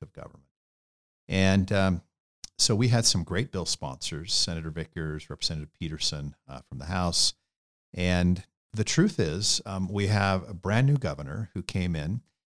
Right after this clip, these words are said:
and said, "Listen, you know what? I recognize my role is execution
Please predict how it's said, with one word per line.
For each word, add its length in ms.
and 120
said, 180
"Listen, 360
you 80
know 80
what? 240
I 220
recognize 760
my 200
role 440
is 540
execution 720